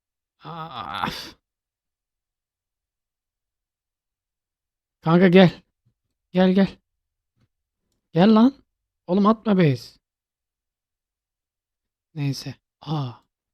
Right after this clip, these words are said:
Tamam. Sana bir, şimdi sen mal gibi oynayınca seni suçlar. Evet, bulut ejderi canlı. Vallahi Allah razı olsun kanka ya. Aklına geldi bulut ejderi.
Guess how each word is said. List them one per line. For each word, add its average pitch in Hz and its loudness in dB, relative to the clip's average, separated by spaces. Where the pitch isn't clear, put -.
Tamam. 127 -12
Sana 127 -12
bir, 123 -6
şimdi 143 -2
sen 151 0
mal 160 4
gibi 151 2
oynayınca 151 2
seni 131 -4
suçlar. - -12
Evet, 202 4
bulut 214 4
ejderi 240 6
canlı. 233 8
Vallahi 240 4
Allah 208 4
razı 240 6
olsun 240 2
kanka 220 4
ya. 226 4
Aklına 208 2
geldi 220 6
bulut 220 2
ejderi. 147 0